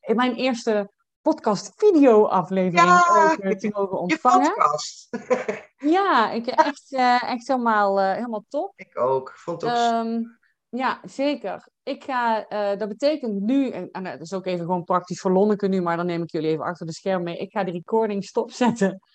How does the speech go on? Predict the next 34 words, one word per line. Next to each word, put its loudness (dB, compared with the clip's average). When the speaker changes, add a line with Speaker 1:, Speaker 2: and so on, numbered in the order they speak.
Speaker 1:
Eh, 2
daar 2
gaan -6
we -6
mee -8
aan -10
de -12
slag -6
om -6
die -6
te -10
uploaden, -4
zodat -8
jullie, 2
zeg -10
maar, -6
luisteraars, -6
videokijkers, -8
het -20
allemaal -12
kunnen -12
zien, -10
kunnen -12
volgen. -6
Speaker 2:
Yes. -16
Speaker 1:
Ehm, -2
en -6
dan -6
kunnen -4
wij 0
nog -4
eventjes, -4
eh, 0
napraten. -4